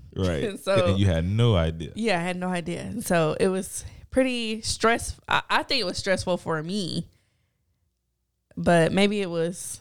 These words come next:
Speaker 2: not as stressful as I think it was. I, I was just stressed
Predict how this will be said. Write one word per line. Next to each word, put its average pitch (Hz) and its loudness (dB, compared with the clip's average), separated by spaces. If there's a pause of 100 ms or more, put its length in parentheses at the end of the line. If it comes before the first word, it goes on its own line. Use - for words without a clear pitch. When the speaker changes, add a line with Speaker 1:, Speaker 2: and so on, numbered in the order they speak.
Speaker 2:
not 170 2
as 170 -6
stressful 156 -8
as 156 -2
I 151 2
think - -4
it - -4
was. 147 0
I, 190 4
I 190 2
was 202 -2
just 202 -4
stressed - -2